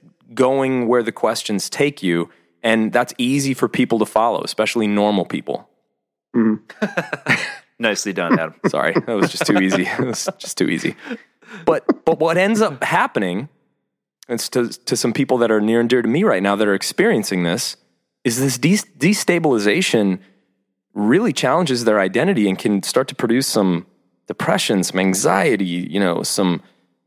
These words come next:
Speaker 1: their identity, who they used to be, how they used to relate to their friends, their family, the world is now being threatened.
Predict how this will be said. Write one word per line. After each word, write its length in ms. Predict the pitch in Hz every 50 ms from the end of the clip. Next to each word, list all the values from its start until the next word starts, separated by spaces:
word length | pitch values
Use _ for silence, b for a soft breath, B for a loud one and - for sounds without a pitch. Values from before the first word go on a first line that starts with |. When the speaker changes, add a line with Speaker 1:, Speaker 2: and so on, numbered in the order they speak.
| _ _ _ _ - -
Speaker 1:
their 160 | - 117 113
identity, 640 | 107 107 101 147 185 202 190 151 120 107 98 98 -
who 200 | - - - 208
they 100 | 185 190
used 360 | 151 135 147 180 196 - - -
to 60 | 143
be, 480 | 117 113 160 190 196 190 170 120 104
how 200 | 107 113 - -
they 120 | - 190 175
used 300 | 156 160 190 185 - -
to 60 | -
relate 320 | 151 147 156 156 165 147 -
to 100 | - 156
their 140 | 123 131 127
friends, 480 | - - - 180 180 175 165 147 131 123
their 100 | 127 123
family, 360 | - - 165 170 165 160 139
the 80 | 123 127
world 360 | 117 139 170 175 170 165 139
is 140 | 123 117 135
now 100 | 139 139
being 220 | 135 139 127 113 104
threatened. 460 | - - 202 208 - - 113 98